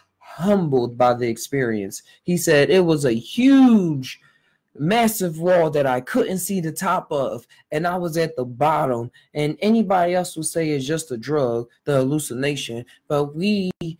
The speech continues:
felt we had seen a higher thing." <laughs> The Beatles' music was heavily influenced by psychedelic drugs in the band's following years.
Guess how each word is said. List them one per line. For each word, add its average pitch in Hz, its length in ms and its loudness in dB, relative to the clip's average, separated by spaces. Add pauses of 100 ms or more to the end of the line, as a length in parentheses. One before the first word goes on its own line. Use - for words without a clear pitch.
(560)
felt 147 400 2
we 160 220 -2
had 147 180 0
seen 151 420 -4
a 110 140 -6
higher 139 480 -4
thing." 110 440 -6 (1080)
<laughs> - 340 -12 (1200)
The 131 160 2
Beatles' 160 400 2
music 151 320 -2
was 127 160 -4
heavily 160 300 -2
influenced 139 340 -4
by 117 120 0
psychedelic 117 580 -4
drugs 113 360 -4
in 110 120 -4
the 107 100 -4
band's 104 400 -6
following 90 440 -6
years. - 500 -14